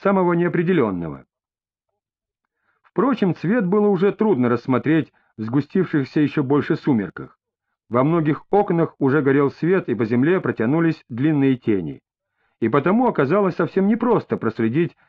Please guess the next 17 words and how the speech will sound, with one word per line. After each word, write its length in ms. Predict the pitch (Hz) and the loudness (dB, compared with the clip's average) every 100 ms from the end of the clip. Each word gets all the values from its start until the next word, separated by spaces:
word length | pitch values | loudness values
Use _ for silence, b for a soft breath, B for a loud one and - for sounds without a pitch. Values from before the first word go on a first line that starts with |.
| _ _ | _ _
за 160 | 107 131 | -4 -2
последующими 1000 | 139 147 185 175 170 151 170 156 156 156 | 0 0 0 2 0 -2 -2 0 0 0
манёврами 560 | 127 123 165 160 156 139 | -2 0 2 2 2 0
«Жигулей» 600 | 110 113 120 170 185 - _ _ _ | 0 0 2 2 0 -2 _ _ _
среди 540 | - 127 143 196 180 - | -2 0 2 0 0 -4
сразу 480 | - 139 185 175 147 | -6 0 0 2 0
вдруг 360 | 120 113 196 - | 0 0 0 0
потемневших 720 | 131 139 135 180 165 - 147 | -4 -2 0 0 0 -2 -2
домов 400 | 123 120 170 - - | 0 0 0 -2 -4
и 80 | |
деревьев. 600 | 135 165 131 92 73 - _ _ _ _ _ _ _ _ | -2 0 0 0 -4 -12 _ _ _ _ _ _ _ _
В 80 | |
какой-то 400 | - 127 254 - | -4 -2 0 0
миг 280 | 180 202 208 | 0 0 0
Виталию 440 | 135 127 185 180 156 | -2 0 0 2 2
даже 220 | 170 156 | 0 0
показалось, 640 | 160 147 131 202 185 156 | 0 0 0 2 0 -2